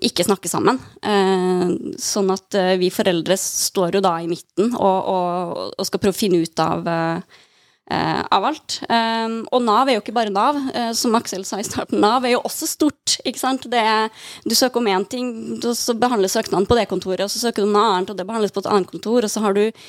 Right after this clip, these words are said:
eh, nav hjelpemiddelsentral. Ehm, ikke sant? Eh, og, og, og bare sånn et, et, et eksempel.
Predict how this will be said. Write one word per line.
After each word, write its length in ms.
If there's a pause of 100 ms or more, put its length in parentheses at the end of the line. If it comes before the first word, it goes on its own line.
(120)
eh, 180
nav 240
hjelpemiddelsentral. 1300 (480)
Ehm, 800 (680)
ikke 160
sant? 340
Eh, 380
og, 400 (680)
og, 240
og 120
bare 180
sånn 180
et, 140 (200)
et, 200 (100)
et 160
eksempel. 640